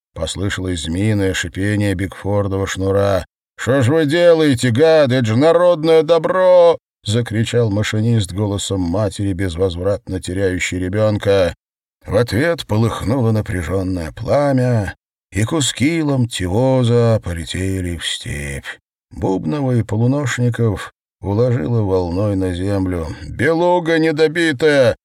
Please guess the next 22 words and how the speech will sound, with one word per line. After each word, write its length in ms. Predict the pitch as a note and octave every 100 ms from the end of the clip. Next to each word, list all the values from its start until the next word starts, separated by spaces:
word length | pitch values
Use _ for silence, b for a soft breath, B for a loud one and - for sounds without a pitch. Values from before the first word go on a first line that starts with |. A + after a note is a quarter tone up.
| _
выплюнул 580 | - A2+ B2 G2 A2 A2
песок 420 | - G#2+ - A2
изо 220 | G#2 G#2 G#2
рта 220 | A2 G#2
Бубнов. 640 | G#2+ G#2+ G2 F#2 D#2+ - _ _ _ _ _
"От 200 | F#2+ F2
горя 260 | G#2 B2+ B2
совсем 480 | B2 B2 C3 C3+
с 120 | A2+ B2+
ума 280 | C3 C3 A2
спятили 640 | - - B2+ G#2+ A#2+ A#2
халуи 400 | - A2+ C3+ C#3
врангелевские!" 1000 | B2+ B2 B2+ A#2+ A2+ A2 G2 A2 G#2+ F2+ - _ -
"Мы 100 | E2+
не 140 | G2
белые, 500 | F#2+ A2+ A#2+ A#2 A2
не 120 | G#2
кипятись", 800 | F#2+ G#2 A2 G#2 A2 G#2+ F#2+ -
ответили 500 | F2+ E2+ E2 - D#2
ему. 280 | D#2 C#2 -
"Бандит, 520 | E2 G2+ G2+ F#3+ A#3+
значит?" 560 | A3+ G#3+ F3 G#2+ -